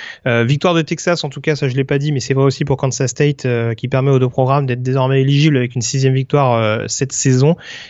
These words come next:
Et puis du côté de West Virginia, on devrait terminer la saison avec, euh, avec Chris Chugunov au poste de, euh,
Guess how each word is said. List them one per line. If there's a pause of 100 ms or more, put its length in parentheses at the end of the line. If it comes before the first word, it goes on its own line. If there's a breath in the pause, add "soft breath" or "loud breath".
Et
puis
du
côté
de
West
Virginia,
on
devrait
terminer
la
saison
avec,
euh,
avec
Chris (100)
Chugunov (480 loud breath)
au
poste
de,
euh,